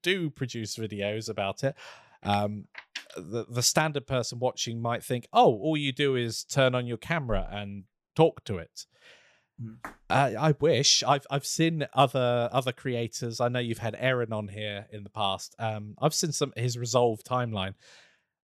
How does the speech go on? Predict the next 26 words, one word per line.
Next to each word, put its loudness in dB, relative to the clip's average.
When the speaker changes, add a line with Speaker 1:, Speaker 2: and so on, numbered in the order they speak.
Speaker 1:
That 6
isn't -6
just -6
turning 2
on -6
a -8
camera -2
and -8
recording. 0
That 2
is -6
a -4
lot -6
of -2
edits, -4
and -4
it, -14
Speaker 2:
Mm-hmm. -10
Speaker 1:
it's, -4
it's -4
true. -2
To -6
make -2
a 0
video 0
polished, 2